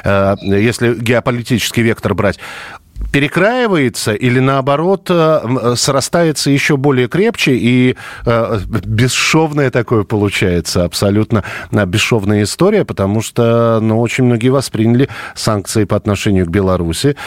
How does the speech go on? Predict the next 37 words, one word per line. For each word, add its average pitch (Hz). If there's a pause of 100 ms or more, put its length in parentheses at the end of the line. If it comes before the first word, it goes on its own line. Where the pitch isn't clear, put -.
пока 110
к -
авиаперевозчикам, 107
но 104
и 101
все -
остальные, 120 (240)
это 135
как, 139
э, 110
санкции 127
и 110
по 113
отношению 110
к -
нам. 156
Последнее 139
заявление 117
о 98
том, 117
что - (840)
Беларусь 131
не 139
могла 131
посадить 90
самолёт, 101
это 95
сделали 95
российские 95
спецслужбы, 160
сделал 123
бывший 104
президент 90
Украины 151
Леонид 101
Кучма. - (680)
Э, 92